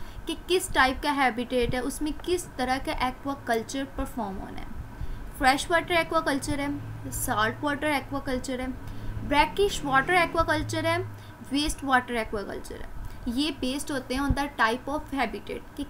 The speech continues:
किस टाइप का एक्वाकल्चर है, तो हमने उसके लिए किस टाइप का प्रोसीजर यूज़ करना है। अगर वो बेस करता है on the water flow characteristics,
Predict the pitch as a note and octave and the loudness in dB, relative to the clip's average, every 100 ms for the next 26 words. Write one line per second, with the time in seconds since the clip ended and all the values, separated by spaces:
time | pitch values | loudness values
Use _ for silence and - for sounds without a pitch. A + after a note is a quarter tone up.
0 | - F#4 - D4 B3+ C4 - C#4 A3 A3 | -2 0 2 4 4 4 0 0 -2 -4
1 | A3 A3 - C#4 E4+ D4 B3 C4 C4 - | -4 -6 -4 -4 -4 -2 0 0 -2 -4
2 | B3+ A3+ D4 F#4 - - - - F4+ - | -4 -2 -2 -4 -8 -12 -6 0 2 2
3 | - A#3 A3+ D#4+ F#4 C4+ B3 B3 A3 C#4 | 2 2 2 -2 -4 -2 -2 -2 -4 -4
4 | F4 - A#3+ G#3+ - G#3+ G3 - - - | -6 -2 -2 -2 -4 -8 -8 -10 -12 -14
5 | - - D4 G4 G#4 B3 C#4+ D4+ F#4 - | -2 0 2 2 2 0 0 2 0 -2
6 | E4 E4 D#4+ D#4 D#4+ A#3+ A3+ A3 D4+ - | -2 0 2 4 2 2 0 0 -2 2
7 | F#4+ F#4 D#4 D4+ D4 - C4+ - | 0 4 0 0 -4 -2 -4 -6